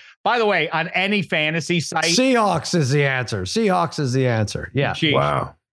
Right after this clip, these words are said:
Speaker 1: Go through. I mean, yeah, uh, this guy, Adrian Peterson, who obviously has some, uh, some X's in his
Speaker 2: Mm-hmm.
Speaker 1: personal past as well, but fancied himself as relevant to pro football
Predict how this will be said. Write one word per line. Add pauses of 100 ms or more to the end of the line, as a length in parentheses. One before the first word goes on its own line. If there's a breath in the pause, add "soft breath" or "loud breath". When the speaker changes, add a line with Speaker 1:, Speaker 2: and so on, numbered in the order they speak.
(120)
Speaker 1:
Go
through. (120)
I
mean,
yeah, (120)
uh, (140)
this
guy, (240)
Adrian
Peterson,
who
obviously
has
some,
uh, (140)
some
X's
in
his
Speaker 2:
Mm-hmm.
Speaker 1:
personal
past
as
well, (360 loud breath)
but
fancied
himself
as
relevant
to
pro
football